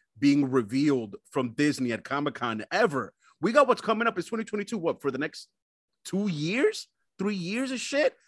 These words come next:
That's crazy. And D C,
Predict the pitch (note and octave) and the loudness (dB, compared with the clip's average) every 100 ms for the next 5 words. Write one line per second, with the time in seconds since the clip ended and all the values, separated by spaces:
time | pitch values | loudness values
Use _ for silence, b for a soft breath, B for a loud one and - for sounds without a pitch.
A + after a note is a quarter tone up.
0 | _ C#4 C#4+ C4+ - - C#4 C#4 C#4+ C#4+ | _ -2 -2 -4 -8 -6 2 2 4 2
1 | C4 G#3+ A3 C#3 A2 _ - F#3+ G3 A3 | 2 0 0 0 -2 _ 2 2 2 -2
2 | G3+ C4+ B3+ A#3+ A3+ | -2 0 2 2 0